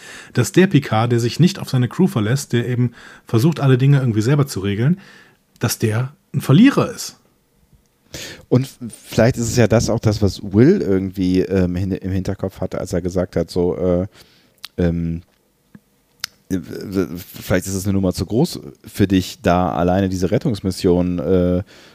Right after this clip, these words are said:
Speaker 2: zu planen für die Romulaner. Vielleicht war das, war das ja, ich weiß es nicht, keine Ahnung.
Speaker 1: Es wird ja nachher nochmal ein Stück deutlicher,
Speaker 2: Ja.
Speaker 1: ne? Ähm,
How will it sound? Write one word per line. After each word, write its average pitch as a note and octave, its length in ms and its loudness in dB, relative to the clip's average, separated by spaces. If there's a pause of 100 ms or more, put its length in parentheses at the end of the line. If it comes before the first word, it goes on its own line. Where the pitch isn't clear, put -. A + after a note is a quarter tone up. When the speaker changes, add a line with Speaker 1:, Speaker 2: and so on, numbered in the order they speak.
Speaker 2:
zu - 160 -4
planen F2+ 380 2
für - 100 -6
die F2 80 0
Romulaner. E2+ 760 0 (280)
Vielleicht - 340 -2
war F#2+ 80 0
das, F#2 220 -2
war F2+ 100 2
das F2+ 200 -4
ja, E2+ 340 0 (1040)
ich - 120 -4
weiß E2 160 2
es D#2+ 140 -8
nicht, D2+ 180 -8
keine D#2+ 200 -2
Ahnung. D2+ 300 -2 (1300)
Speaker 1:
Es - 140 -10
wird C#3+ 120 6
ja D3 60 6
nachher C3+ 240 2
nochmal B2+ 240 2
ein - 20 -2
Stück - 240 -2
deutlicher, - 540 -4
Speaker 2:
Ja. E2+ 180 2
Speaker 1:
ne? E3+ 80 0 (1500)
Ähm, A2 640 0